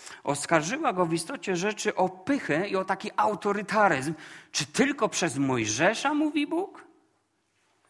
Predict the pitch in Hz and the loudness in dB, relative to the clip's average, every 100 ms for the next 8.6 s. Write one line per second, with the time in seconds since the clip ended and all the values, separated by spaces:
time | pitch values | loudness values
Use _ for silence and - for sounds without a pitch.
0 | _ _ _ _ _ _ _ _ _ _ | _ _ _ _ _ _ _ _ _ _
1 | _ _ _ _ _ _ _ _ _ _ | _ _ _ _ _ _ _ _ _ _
2 | _ _ _ _ - - - - - - | _ _ _ _ -10 -10 -12 -20 -20 -20
3 | - _ _ _ _ - 143 127 - - | -20 _ _ _ _ -4 -2 -4 -10 -4
4 | 156 143 123 - - 120 110 135 147 101 | 0 0 -4 -10 -8 -8 -4 -4 -4 -6
5 | 95 113 165 - - _ - - 143 143 | -8 -8 -8 -12 -20 _ -20 -6 -2 -2
6 | 156 135 165 165 170 160 151 113 101 113 | -4 -6 -4 -2 -4 -8 -6 -6 -6 -8
7 | 175 - - - - 127 135 160 180 156 | -10 -12 -20 -20 -8 -2 2 6 6 4
8 | 117 113 113 143 175 | -2 -8 -6 -2 -2